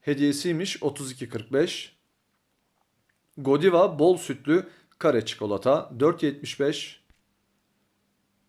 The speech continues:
Godiva Antep fıstıklı karamelli kare çikolataysa altı yetmiş beş. Hemen Antep fıstığı farkını hissediyorsunuz. Godiva sütlü çilekli bitter badem kare çikolata beş doksan beş.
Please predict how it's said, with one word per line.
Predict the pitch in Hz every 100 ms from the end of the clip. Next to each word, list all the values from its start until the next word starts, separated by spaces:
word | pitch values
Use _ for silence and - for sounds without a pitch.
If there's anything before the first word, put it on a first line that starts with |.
| -
Godiva | 131 143 185 175 -
Antep | 160 196 190 180
fıstıklı | 185 170 160 - 233
karamelli | 139 123 120 113 110 104
kare | 123 110
çikolataysa | - - 98 95 98 - 175
altı | 120 120 113 135 123
yetmiş | 117 113 113 -
beş. | 156 160
Hemen | 127 110 139
Antep | - 127 123 113
fıstığı | 110 - 151 175 - _
farkını | - 127 - 127
hissediyorsunuz. | 165 147 147 135 135 110 107 104 - _ _ _ _ _ _ _ _ _ _ _ _
Godiva | 135 139 156 165
sütlü | 170 - 147 170
çilekli | 170 139 143 185
bitter | 170 170 143 170 139
badem | 120 120 156 180 160
kare | - 165 135
çikolata | - 117 104 147 190 185
beş | 160 170 -
doksan | 110 - 95 95
beş. | 143 165 - _